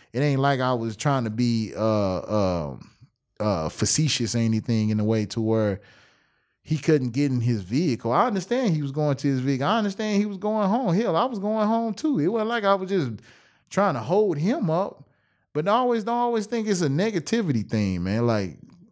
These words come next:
y-, y'all gotta start thinking and, and thinking about how y'all do, do things. Like, people do see this stuff,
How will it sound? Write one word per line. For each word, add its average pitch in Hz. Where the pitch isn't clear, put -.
y-, 127
y'all 156
gotta 185
start 170
thinking 165
and, 110
and 101
thinking 170
about 139
how 151
y'all 139
do, 135
do 147
things. 113
Like, 101
people 185
do 156
see 165
this 117
stuff, 110